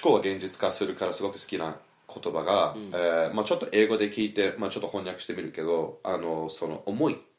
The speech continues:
Speaker 1: がある時、例えばある子供とかが、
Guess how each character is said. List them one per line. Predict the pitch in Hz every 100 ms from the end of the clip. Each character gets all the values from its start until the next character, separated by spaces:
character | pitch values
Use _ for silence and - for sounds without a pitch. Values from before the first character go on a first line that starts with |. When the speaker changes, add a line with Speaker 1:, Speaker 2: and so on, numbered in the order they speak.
| -
Speaker 1:
が | 113
あ | 92
る |
時、 | - - -
例 | 123
え | 87
ば | 78 -
あ | 101
る | 101 85
子 | 78 85
供 | 80 78
と | -
か | - 82
が、 | 98 101 78